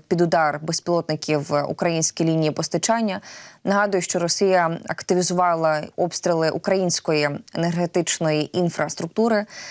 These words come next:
зосередивши при цьому удари на об'єктах у північно-східних областях. Це Сумська, Чернігівська та Харківська області. Унаслідок атак частини населених пунктів залишилася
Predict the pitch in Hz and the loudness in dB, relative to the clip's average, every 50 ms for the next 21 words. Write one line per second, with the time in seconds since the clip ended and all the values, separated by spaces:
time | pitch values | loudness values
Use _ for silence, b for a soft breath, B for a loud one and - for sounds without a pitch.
0 | B B B B B B B B B - 220 226 - 247 233 233 233 262 - - | B B B B B B B B B 0 0 2 4 4 4 2 2 0 -2 -2
1 | 262 208 - - - - 202 202 196 190 180 196 196 202 208 202 190 180 175 170 | -2 -2 -2 -2 0 0 0 2 2 2 2 2 2 2 2 2 2 2 0 0
2 | 156 175 190 190 - - 202 185 180 - - 175 170 - - 170 180 190 180 - | 2 2 2 2 2 0 -2 -2 -2 -2 -2 -2 -2 -2 -2 -2 -2 -2 -2 -2
3 | - 185 175 - - - 196 190 180 170 165 - 160 151 170 170 - - 214 214 | -2 0 -2 -2 0 0 0 2 2 2 0 0 0 0 0 0 0 2 2 2
4 | 220 - - - - - 170 160 156 151 151 151 160 - - - 170 165 - - | 2 0 -6 -8 -2 0 2 2 2 2 0 -2 -4 -4 -4 -2 -2 -2 -2 -2
5 | 208 208 190 - 180 165 175 190 202 202 170 - - - 185 170 160 156 156 - | -2 -2 0 -2 -2 -2 -2 0 -2 -2 -2 -4 -2 -2 0 0 0 -2 -4 -4
6 | 160 - 202 208 - - 175 - - - 185 180 170 165 165 165 - - - 170 | -4 -2 -2 -2 -2 -4 -6 -4 -2 0 0 0 0 0 0 -2 -2 0 -2 -2
7 | 160 160 170 - _ - 165 180 175 175 170 - 170 165 170 160 - - 170 160 | 0 -2 -4 -6 _ -4 -2 0 0 0 0 0 0 0 0 0 -2 -2 0 2
8 | 160 151 143 - 175 175 - 196 202 202 - - - 180 165 - - 170 170 160 | 2 2 0 -2 -4 -2 0 0 -2 -2 -2 -6 -8 -6 -6 -4 -4 -2 -2 -2
9 | 156 151 160 - 170 160 160 160 156 156 - - - 165 160 156 - - 196 196 | -2 -2 -2 0 0 0 0 0 -2 -4 -4 -4 -4 -4 -4 -4 -2 -2 -2 0
10 | 180 - 165 151 165 160 165 - - 160 156 - - 156 151 151 160 | 0 0 0 0 2 0 0 0 0 -2 -2 0 0 0 0 -2 -2